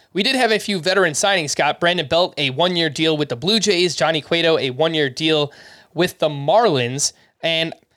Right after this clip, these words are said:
I think more than anything, Scott, it's probably what they, what, what this does for the value around them, players around them. So for the Blue Jays,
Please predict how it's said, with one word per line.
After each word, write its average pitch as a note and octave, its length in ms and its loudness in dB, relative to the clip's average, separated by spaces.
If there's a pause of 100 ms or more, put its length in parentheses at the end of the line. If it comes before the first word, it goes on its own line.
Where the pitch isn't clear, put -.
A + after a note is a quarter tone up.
(180)
I C4 80 0
think D#4+ 120 0
more A#3+ 140 4
than D#3+ 140 -2
anything, F#3 240 -2
Scott, D3+ 260 0
it's D#3+ 140 -4
probably C4+ 420 0
what E3+ 260 -2
they, E3+ 260 0
what, D3 260 -2
what F3 120 -2
this F3+ 160 -4
does D#3+ 200 0
for E3 100 -2
the C#3+ 80 2
value D3 420 2
around C3 440 0
them, G#2+ 220 -10
players E3+ 440 0
around C3 400 0
them. G#2+ 160 -8
So C#3+ 240 0
for E3 140 -2
the C#3+ 100 0
Blue G3+ 280 0
Jays, C#3+ 460 0